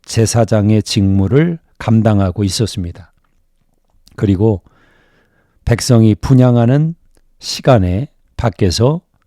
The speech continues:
기도를 하고 있었습니다. 여전히 자신들의 자리와 역할을 감당하고 있습니다. 현실의 문제가 어떠하든지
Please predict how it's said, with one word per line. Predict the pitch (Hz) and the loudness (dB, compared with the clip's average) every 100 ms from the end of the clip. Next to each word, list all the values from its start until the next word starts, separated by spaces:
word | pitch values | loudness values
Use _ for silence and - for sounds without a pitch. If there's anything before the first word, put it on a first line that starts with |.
| - | -8
기도를 | - 107 110 104 92 | -4 2 2 2 0
하고 | 139 135 107 | -4 -4 -4
있었습니다. | 87 104 - 85 82 _ _ _ _ _ _ _ _ _ _ _ _ _ 127 | -2 -6 -6 -10 -10 _ _ _ _ _ _ _ _ _ _ _ _ _ -2
여전히 | 113 117 110 | 2 4 4
자신들의 | - 110 - 110 104 104 98 | 2 -2 2 4 4 2 0
자리와 | 90 - 98 95 98 156 - _ _ - | -2 -4 0 2 2 0 -4 _ _ -2
역할을 | 113 - 113 110 127 160 - | 0 2 0 4 4 2 -8
감당하고 | - 107 107 107 101 90 104 | 0 4 6 4 2 2 0
있습니다. | 92 117 95 - - _ _ _ _ _ _ _ _ _ _ _ _ | 0 -4 -6 -10 -20 _ _ _ _ _ _ _ _ _ _ _ _
현실의 | - 151 - 139 135 | 4 4 6 6 6
문제가 | 117 117 127 120 | 6 4 4 4
어떠하든지 | 98 - 117 107 101 90 104 92 | 2 2 2 4 2 0 0 -2